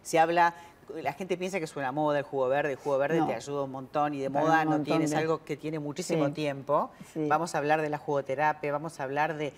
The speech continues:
Speaker 1: que hay gente inclusive sustituye, eh, comidas por un jugo.
Speaker 2: Claro, nosotros siempre decimos, el jugo verde no sustituye una comida.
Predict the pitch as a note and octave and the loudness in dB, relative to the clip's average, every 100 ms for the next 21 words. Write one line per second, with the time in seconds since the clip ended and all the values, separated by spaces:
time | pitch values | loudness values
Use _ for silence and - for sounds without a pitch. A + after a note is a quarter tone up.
0 | - - D3+ G3 G3 E3+ C#3+ F3 F3+ D#3 | -16 -6 -4 -4 -4 -4 -6 -4 -4 -4
1 | - C3 E3+ F3 F3 - C3+ B2+ - B2+ | -10 -4 -2 0 0 -2 -4 -6 -4 -2
2 | E3 B3+ C3+ - A#2 A#2+ - C3 A#2 A#2 | 0 0 -2 -4 -6 -6 -8 -6 -4 -6
3 | A2+ - - - B3+ G#3 G3 A#3+ B3 F#4 | -10 -12 -20 -4 0 0 0 -4 -6 -8
4 | G4+ D#4 C4+ B3+ F3 - D#3+ C3 C3 E3+ | -4 -2 0 0 0 0 -2 -2 -4 -6
5 | E3+ C#4+ D#4+ C#4 F3+ G3 A#3 C4 C4 - | -4 -2 2 2 4 4 4 0 -2 0
6 | F#3+ F#3+ A3 D4 G#4+ G4 F4+ - F3 G3 | 4 6 6 4 2 2 2 0 2 2
7 | F#3 - G#3+ E3+ D3 D3 D3+ C#3 B2+ - | 2 0 -2 0 0 0 2 2 0 -8